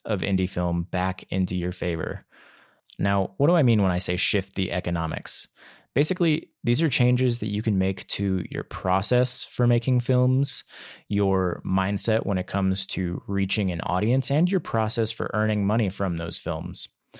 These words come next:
And by making these changes, or at least a handful of them, it will put substantially more money in your pocket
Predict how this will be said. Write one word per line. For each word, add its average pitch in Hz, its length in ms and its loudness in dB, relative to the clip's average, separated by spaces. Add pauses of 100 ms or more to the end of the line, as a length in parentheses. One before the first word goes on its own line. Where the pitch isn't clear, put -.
(260)
And 107 420 0 (300)
by 104 120 0
making 170 400 4
these 110 200 4
changes, 101 420 0
or 131 100 0
at 104 60 2
least 101 260 0
a - 40 -4
handful 101 600 0
of 85 100 -2
them, 90 260 -6 (360)
it 110 160 -4
will 107 140 -2
put 98 240 -6
substantially 120 1000 0
more 104 240 2
money 95 320 2
in 92 120 -4
your 95 180 0
pocket 85 460 -6